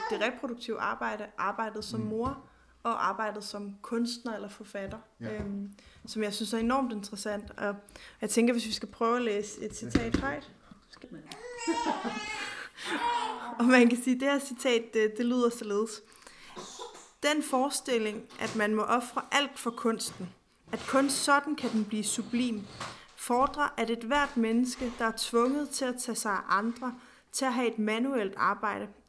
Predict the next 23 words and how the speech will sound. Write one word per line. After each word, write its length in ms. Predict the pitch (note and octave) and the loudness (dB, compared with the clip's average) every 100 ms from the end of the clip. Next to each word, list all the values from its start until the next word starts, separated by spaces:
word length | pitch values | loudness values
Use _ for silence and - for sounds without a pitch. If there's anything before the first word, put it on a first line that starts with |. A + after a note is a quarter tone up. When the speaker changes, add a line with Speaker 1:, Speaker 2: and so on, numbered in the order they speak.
| _ | _
Speaker 1:
ikke 260 | C4 D4 D4 | 0 0 0
kan 160 | B3 B3 | -2 -4
blive 140 | G3 | -10
kunstner. 480 | F#3+ F#3+ F#3 - - - _ _ - - - - _ | -8 -8 -8 -10 -12 -14 _ _ -20 -20 -20 -20 _
Hvis 180 | - - | -12 -4
man 120 | G#3+ | -2
har 80 | G3+ | -2
syge 340 | G3 - C4+ C#4 | -2 2 2 2
familiemedlemmer, 840 | D4+ C4 A#3+ A#3+ G#3 G3+ G3 G3+ G3+ - _ | 0 0 2 0 0 -2 -2 -6 -8 -20 _
børn 220 | - C4+ B3 | 2 4 4
at 60 | A#3+ | -2
passe, 400 | A3 G#3+ A3+ A#3+ - - _ | -2 -2 -2 -8 -12 -20 _
udgifter 500 | C4+ C#4 C4+ C4 G#3+ | -2 2 0 0 -2
at 100 | G3+ | -4
betale 420 | G3 - B3+ B3 | -4 -4 -2 0
med 120 | A3 - | 0 2
arbejde, 500 | G3 A3+ A3+ G3+ G3+ - - _ | 2 2 0 -2 -6 -14 -20 _
der 60 | - - | -16 -4
ikke 280 | B3+ C4+ C#4 | -2 -2 -2
relaterer 440 | A#3+ G#3+ G#3+ A#3 | 0 0 -2 -6
sig 160 | G#3 G#3+ | -4 -8
til 120 | A3+ | -10
kunsten, 560 | - A#3 A3 - G3 | -6 -4 -4 -8 -10